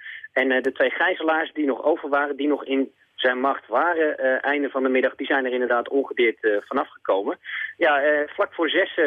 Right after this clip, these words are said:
vanmiddag, eh, besloot het commandoteam, eh, het gemeentehuis van Ingolstadt binnen te dringen en wisten ze dus de gijzelaars, eh,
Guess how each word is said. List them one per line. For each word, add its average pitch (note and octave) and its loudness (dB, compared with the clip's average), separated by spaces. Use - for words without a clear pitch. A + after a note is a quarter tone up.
vanmiddag, D3+ 0
eh, C3 0
besloot D3+ -2
het C#3 -14
commandoteam, D3 0
eh, A#2 2
het A#2+ -4
gemeentehuis C#3+ 0
van C3+ -6
Ingolstadt A#2 -2
binnen D3+ 2
te - -14
dringen F#3 2
en C#3 0
wisten E3 -2
ze - -8
dus B2+ 2
de - -8
gijzelaars, A2+ -2
eh, A#2 -2